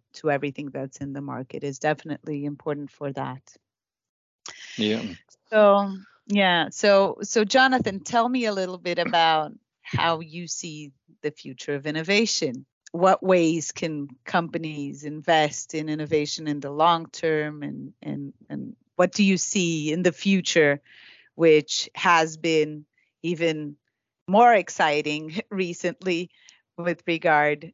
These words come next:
Speaker 1: uh, to the legal space?
Speaker 2: Um, the future of innovation. I mean, I, I think what, uh, uh, organizations should aspire to is a position where innovation is not something sort of special and separate,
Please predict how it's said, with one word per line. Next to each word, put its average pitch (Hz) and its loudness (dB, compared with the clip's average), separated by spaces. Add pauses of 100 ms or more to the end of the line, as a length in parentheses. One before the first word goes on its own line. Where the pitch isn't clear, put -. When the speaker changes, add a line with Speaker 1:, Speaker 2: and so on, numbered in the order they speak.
(140)
Speaker 1:
uh, 147 -2
to 165 -8
the 156 -4
legal 147 -8
space? - -16 (520)
Speaker 2:
Um, 151 -4
the 160 -2
future 190 -2
of 147 2
innovation. 113 0
I 107 -6
mean, 143 -6
I, 156 0 (540)
I 190 -2
think 190 0
what, 156 -2 (140)
uh, 131 -6 (140)
uh, 120 -2
organizations 117 0
should 104 -4
aspire 110 -2
to - -12
is 139 0
a 123 0
position 127 -2
where 113 2 (640)
innovation 147 2
is 117 0
not 131 0 (260)
something 117 -2
sort 117 -4
of 104 -4
special 120 -2
and 104 -8
separate, - -4